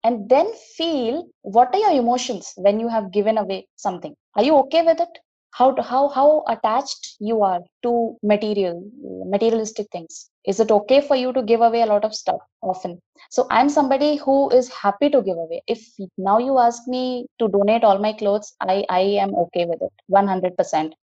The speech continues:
But there are people who, who find it very difficult to let go of stuff. Like Ajay just told us, he, he has sentimental value, he has attachment to it. So you have to find out where you stand when it comes to the emotional attachment,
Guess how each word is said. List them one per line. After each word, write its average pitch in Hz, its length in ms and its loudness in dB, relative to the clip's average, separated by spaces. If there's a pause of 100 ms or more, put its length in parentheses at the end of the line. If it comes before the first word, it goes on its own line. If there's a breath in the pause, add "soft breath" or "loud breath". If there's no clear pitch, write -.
But 208 180 4
there 226 160 8
are 254 200 4
people 285 480 0 (300)
who, 320 260 4 (160)
who 311 180 0
find 269 220 0
it 359 160 -2
very 269 300 4
difficult 302 600 -2
to 311 60 2
let 226 240 4
go 220 160 2
of 214 100 2
stuff. 175 300 -4
Like 196 200 2
Ajay 208 280 2
just 220 240 -2
told 202 240 0
us, 202 260 -6 (260)
he, 285 200 2
he 302 320 -2
has 302 320 -2
sentimental 277 540 0
value, 202 340 0
he 269 140 -6
has 277 240 -4
attachment 240 540 0
to 202 60 -6
it. - 140 -12 (140)
So - 400 -2
you 254 300 2
have 254 320 -4
to 370 80 0
find 285 380 4
out 214 360 4
where 233 340 6 (120)
you 240 300 -4
stand 190 580 -2 (300)
when 208 140 4
it 220 120 -2
comes 233 300 -2
to 254 160 -4
the 330 240 2
emotional 233 500 0
attachment, - 500 -2